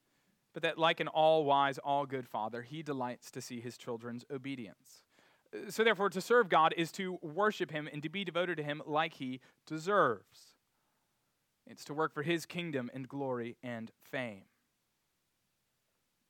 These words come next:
What does this look like practically? I think the answer's,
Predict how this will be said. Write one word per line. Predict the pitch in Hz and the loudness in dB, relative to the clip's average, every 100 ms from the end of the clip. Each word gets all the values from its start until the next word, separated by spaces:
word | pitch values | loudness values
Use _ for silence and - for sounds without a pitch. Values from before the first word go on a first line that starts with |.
| - | -20
What | - 160 156 147 170 | -14 -12 -10 0 0
does | 180 | 2
this | 156 151 | -2 -4
look | 151 | 0
like | 139 - | -2 -2
practically? | - 139 151 175 196 226 - _ _ _ _ _ _ _ _ - | -4 -4 -4 -6 -6 -8 -12 _ _ _ _ _ _ _ _ -2
I | 156 | -2
think | 180 | 0
the | 151 | 0
answer's, | 156 160 147 127 | 0 -2 -4 -6